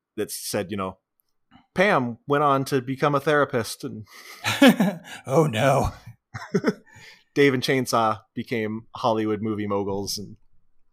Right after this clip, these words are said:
Speaker 2: Yeah. Like, it's,
Speaker 1: So
Speaker 2: yeah, th-, they're the only people
Speaker 1: Oh.
Speaker 2: I see going anywhere. <laughs>
Speaker 1: Yeah, surprisingly.
Speaker 2: Yeah, really.
Speaker 1: And, and probably Jerome, 'cause he's apparently is the smartest one in the class.
Speaker 2: Yeah.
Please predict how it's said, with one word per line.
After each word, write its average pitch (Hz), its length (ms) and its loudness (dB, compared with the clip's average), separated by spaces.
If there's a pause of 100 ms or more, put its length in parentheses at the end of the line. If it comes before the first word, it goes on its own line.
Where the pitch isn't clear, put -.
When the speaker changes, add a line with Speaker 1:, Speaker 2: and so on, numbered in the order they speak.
(600)
Speaker 2:
Yeah. 135 260 -2 (1700)
Like, 165 160 2
it's, 156 140 -2
Speaker 1:
So 170 320 4
Speaker 2:
yeah, 123 220 -6 (140)
th-, 180 200 4
they're 214 120 6
the 214 120 4
only 196 180 2
people 160 220 2
Speaker 1:
Oh. 143 60 6
Speaker 2:
I 131 40 2
see 131 200 -4
going 117 260 -4
anywhere. 110 520 -8
<laughs> 165 40 0 (1000)
Speaker 1:
Yeah, 110 180 0 (100)
surprisingly. 117 640 0
Speaker 2:
Yeah, 147 300 2 (100)
really. 127 280 0 (2500)
Speaker 1:
And, 147 340 0
and 147 140 -2
probably 147 220 2
Jerome, 139 340 2
'cause 95 160 -12
he's 107 220 -6
apparently 110 320 -2
is 101 80 -6
the 90 60 -12
smartest 110 300 2
one 110 120 0
in - 20 -4
the 101 60 -4
class. - 320 2
Speaker 2:
Yeah. 117 300 2